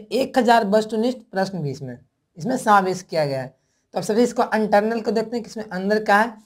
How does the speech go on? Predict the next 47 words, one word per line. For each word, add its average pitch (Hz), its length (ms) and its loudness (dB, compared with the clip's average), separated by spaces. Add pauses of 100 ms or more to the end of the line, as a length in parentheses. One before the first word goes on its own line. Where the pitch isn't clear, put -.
(360)
तो 190 60 -10
देख 226 280 4
रहे 233 100 2
हैं 233 60 4
यहाँ 233 120 0
पे, - 20 -
देखिए 226 220 0
टॉपिक 214 400 0
के 220 80 2
बारे 196 200 4
में 165 120 -6
जानते 139 220 -6
हैं। 131 100 -14 (420)
तो 220 60 -12
सबसे 220 320 -2
पहले 247 180 2
देखिए 220 240 2
टॉपिक 208 360 0
हम 233 140 2
जो 220 200 2
देख-, 214 220 -4
पढ़ना 214 220 2
रहता 220 200 2
है - 0 -
हमारा 214 180 2
जो 208 120 0
नाइन्थ 196 320 -2
में 202 100 -6
था, 202 100 -2
ये 196 120 -2
सब 202 300 -6 (540)
इल-, 180 200 -4
टे-, 190 160 2
टे-, 190 180 2
इलेवंथ 196 320 2
में 214 180 2
भी 208 80 6
है, 202 120 2
तो - 360 -14
इसमें 214 240 0
भी 214 60 -2
पढ़ना 214 260 2
है। 202 60 2
देखिए 214 220 2
गति 180 320 0
भी 214 140 4
है, 214 180 2